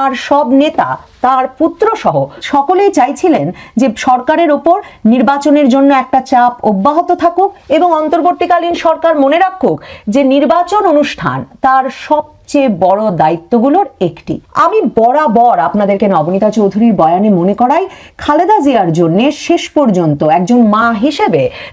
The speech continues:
তার পুত্রের নিরাপত্তা, তার পুত্রের মঙ্গল সবচেয়ে গুরুত্বপূর্ণ ভূমিকা রাখে। সেই দুহাজার সাত সালের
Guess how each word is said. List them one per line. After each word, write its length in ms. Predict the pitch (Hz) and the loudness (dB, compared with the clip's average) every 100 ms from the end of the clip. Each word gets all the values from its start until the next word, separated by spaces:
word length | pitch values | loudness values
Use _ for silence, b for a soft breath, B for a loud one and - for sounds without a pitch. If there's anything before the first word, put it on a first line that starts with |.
| - | -4
তার 200 | 262 277 269 - - | 0 0 -2 -8 -2
পুত্রের 480 | 294 - - 302 294 214 | -2 -2 -2 2 2 2
নিরাপত্তা, 640 | 208 220 254 254 - 277 330 B B - 269 | 0 0 -2 -2 -4 -2 -2 B B -4 -2
তার 260 | 302 339 349 - | 0 0 -2 -2
পুত্রের 460 | 294 - - 302 285 220 | -2 0 0 2 2 2
মঙ্গল 460 | 247 277 285 320 381 392 - - - | 2 4 4 2 0 -2 -10 -14 -4
সবচেয়ে 560 | 320 320 - 330 320 226 | -2 -2 -6 -2 0 2
গুরুত্বপূর্ণ 560 | 220 - 269 262 262 254 170 | 0 0 -2 0 0 0 0
ভূমিকা 300 | 196 240 302 277 | 2 2 2 0
রাখে। 240 | - 156 123 B B | -2 -4 -6 B B
সেই 140 | - 269 208 | -2 0 2
দুহাজার 400 | 220 254 262 240 - | 2 2 0 -2 -2
সাত 180 | 226 - - | -4 -2 -2
সালের 300 | 233 247 | 0 0